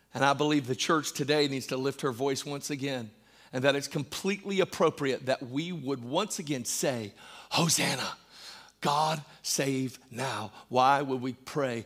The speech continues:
such a bold prayer? Here's why. Because he will. Because he will. Our God is a saving God. The next thing that he cried, that they, they, they cried, they said, "Hosanna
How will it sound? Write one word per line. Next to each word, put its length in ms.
such 300
a 40
bold 520
prayer? 260
Here's 300
why. 200
Because 240
he 80
will. 260
Because 280
he 120
will. 260
Our 340
God 560
is 120
a 80
saving 720
God. 320
The 100
next 340
thing 260
that 160
he 100
cried, 500
that 140
they, 180
they, 240
they 160
cried, 320
they 80
said, 240
"Hosanna 800